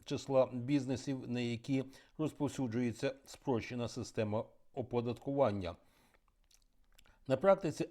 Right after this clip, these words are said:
<clears throat> це означає, що щонайменше двадцятивідсоткове подорожчання ритуальних послуг, в тому числі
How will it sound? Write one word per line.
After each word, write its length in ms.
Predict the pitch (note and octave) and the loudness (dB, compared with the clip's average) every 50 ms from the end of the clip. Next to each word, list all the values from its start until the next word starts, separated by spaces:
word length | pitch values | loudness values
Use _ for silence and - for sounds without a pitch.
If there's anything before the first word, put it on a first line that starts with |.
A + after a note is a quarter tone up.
| - - | 4 4
<clears throat> 140 | D#3+ C3+ - | 4 4 2
це 120 | - D3+ | 0 0
означає, 500 | C#3+ C#3 A#2+ C3 C3 - D#3 D3 C#3 A#2+ | 0 0 -2 -4 -2 0 2 2 2 2
що 240 | G#2 - - C#3+ B2 B2+ - _ _ _ _ _ _ _ _ | 0 -2 -4 -6 -6 -8 -12 _ _ _ _ _ _ _ _
щонайменше 680 | - - - E3+ D#3+ D#3 D3+ D#3 D3+ D3+ C3+ A#2 - A#2+ | -12 -8 -4 -2 0 2 2 2 2 2 0 -2 -4 -4
двадцятивідсоткове 1080 | G#2+ G#2+ B2+ C3+ A#2+ - D3+ A#2+ D3 C#3+ B2 A#2 - C#3 A#2 - - D#3+ E3 D#3+ D3 | -2 2 2 2 2 0 -2 -2 -2 0 0 -2 -2 -4 -8 -4 -2 0 0 0 0
подорожчання 800 | A#2 - B2+ A2+ B2 B2+ C3 B2+ A2+ - - B2+ A#2+ A#2 B2 | 0 0 0 2 2 4 4 2 2 0 -2 -4 -2 -2 0
ритуальних 460 | A#2 A2+ G#2+ C3 B2 A2+ G#2+ G2+ G2+ G2 | 0 -2 0 2 2 2 2 0 -2 -4
послуг, 440 | - - D#3+ D#3+ - - D#3+ C#3+ - | -4 -2 -2 -2 -2 -2 -4 -4 -6
в 60 | - | -8
тому 340 | - - D3 C3+ C3+ C3+ C3+ | -4 0 2 2 2 2 0
числі 460 | - - D3 A#2 - C3+ C#3 C#3+ C#3+ | -4 -6 -8 -6 -4 -4 -2 -2 -4